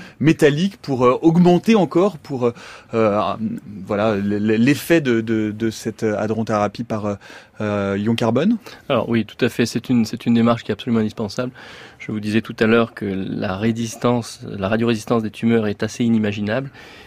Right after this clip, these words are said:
Speaker 2: Et malgré la carbone thérapie, il y a des tumeurs qui résistent. Et il y a aussi un autre phénomène qu'il faut bien comprendre, c'est que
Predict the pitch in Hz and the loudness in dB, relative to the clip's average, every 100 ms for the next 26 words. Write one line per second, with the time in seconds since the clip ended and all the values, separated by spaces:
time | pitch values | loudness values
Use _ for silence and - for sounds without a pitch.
0 | - - 107 104 113 113 123 156 127 - | -10 -4 0 2 2 2 2 2 0 -4
1 | 101 107 95 90 90 113 135 123 101 107 | -6 -6 -6 -10 -10 -8 -6 -4 -4 -4
2 | 104 - 104 110 107 101 98 95 113 - | -6 -6 -4 -4 -6 -8 -6 -6 -8 -10
3 | - 110 - - - - 117 117 123 - | -18 -20 -20 -20 -20 -4 2 4 4 2
4 | 143 127 - 120 113 113 147 139 104 107 | 2 2 0 2 4 4 4 0 -4 -10
5 | 101 - 110 110 131 131 110 - 120 151 | -6 -4 -2 0 0 0 -4 -2 -2 -2
6 | 143 - 107 113 | -2 -4 -4 -4